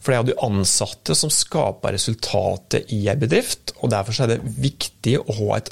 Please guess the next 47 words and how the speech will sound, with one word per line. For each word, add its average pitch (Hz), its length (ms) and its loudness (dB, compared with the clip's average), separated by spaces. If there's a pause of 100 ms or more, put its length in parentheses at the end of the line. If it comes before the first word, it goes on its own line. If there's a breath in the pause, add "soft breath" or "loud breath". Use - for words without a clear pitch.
mangfold 117 840 2
av 131 220 2
ansatte, - 580 0
og 127 80 0
at 110 60 -2
du 120 80 -2
har 113 120 0
så - 140 -2
bra 110 420 0
folk 107 360 -2
som 113 180 2
mulig 117 580 2
på - 160 -2
alle 101 300 -2
mulige 104 480 0
måter. - 340 -4 (1160 loud breath)
Og - 20 0
så - 80 2
er 117 60 2
det 147 60 2
jo - 80 -2
slik 151 240 2
da, - 160 0
at - 100 -4
det - 80 0
er 117 200 0 (160)
kamp 156 420 -2 (160)
om 113 140 4 (120)
de 113 140 2 (100)
beste - 600 0 (380)
hodene, 123 400 2 (140)
og 120 120 -2
det 113 80 0
er - 60 0
ikke 131 300 4
nok - 400 -2
å 135 80 4
lokke 131 360 -2
med 117 280 2
god 127 380 4
lønn 117 240 0
og - 140 -2
sikker - 520 -2
jobb 120 240 0
og 113 240 2
spennende 107 480 0
arbeidsoppgaver 107 1120 0